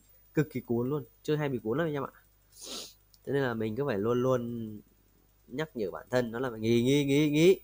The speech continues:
Đấy, kiểu như thế. Lúc ăn rồi là cứ phải trong đầu mình tôi, tôi lúc nào cũng phải nghỉ, nghỉ.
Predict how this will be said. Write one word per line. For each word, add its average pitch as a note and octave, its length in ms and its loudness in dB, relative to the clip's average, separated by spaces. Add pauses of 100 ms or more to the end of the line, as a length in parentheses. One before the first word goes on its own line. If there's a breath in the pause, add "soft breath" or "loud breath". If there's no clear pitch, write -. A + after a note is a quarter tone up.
(140)
Đấy, G#2+ 300 -8
kiểu F#2+ 100 -8
như B2 140 -6
thế. A#2+ 220 -2 (360 soft breath)
Lúc C#3+ 120 -4
ăn C#3 200 -2
rồi A#2 160 0
là G#2 80 -2
cứ C3 100 -6
phải B2 140 -2 (100)
trong B2+ 160 -2
đầu A2+ 180 2
mình G#2 200 -4
tôi, A#2+ 160 -4 (300 soft breath)
tôi D3+ 160 2
lúc D3+ 100 -2
nào B2+ 200 -2
cũng C#3 100 -2
phải A2 60 -4
nghỉ, A2 440 0
nghỉ. A#2 300 0